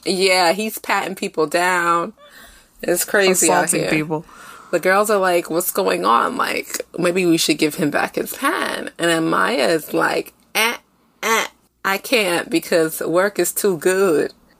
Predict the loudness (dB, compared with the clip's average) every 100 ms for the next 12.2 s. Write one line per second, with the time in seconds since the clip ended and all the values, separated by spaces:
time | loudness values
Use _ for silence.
0 | _ -2 0 0 0 2 2 2 0 2
1 | 2 2 0 2 2 2 0 -2 0 -2
2 | 0 0 0 0 0 0 0 0 -2 -2
3 | 0 0 0 0 -2 -4 -2 -4 -6 -20
4 | -16 -6 -6 2 2 2 0 -8 -16 -4
5 | 0 2 2 2 2 2 2 2 0 0
6 | 0 0 0 -6 _ _ -8 -2 -2 -2
7 | -2 -2 -2 -4 -8 _ _ _ _ -4
8 | 0 2 0 2 2 2 2 0 0 _
9 | -18 -4 0 2 2 2 2 0 0 -2
10 | -4 -6 0 4 6 4 2 -2 -8 _
11 | -2 2 2 0 -6 _ _ -20 -12 -4
12 | -4